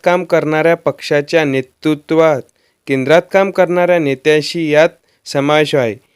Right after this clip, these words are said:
याशिवाय युतीचे सरकारही आपला दावा सोडायला तयार नाही.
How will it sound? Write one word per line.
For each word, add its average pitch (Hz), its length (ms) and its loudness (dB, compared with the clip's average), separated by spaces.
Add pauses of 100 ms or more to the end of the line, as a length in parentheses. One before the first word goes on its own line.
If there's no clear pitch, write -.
(260)
याशिवाय 120 540 2
युतीचे 143 540 -4
सरकारही 151 640 2
आपला 151 360 0
दावा 147 320 2
सोडायला 143 480 2 (100)
तयार 143 260 4
नाही. 139 280 -6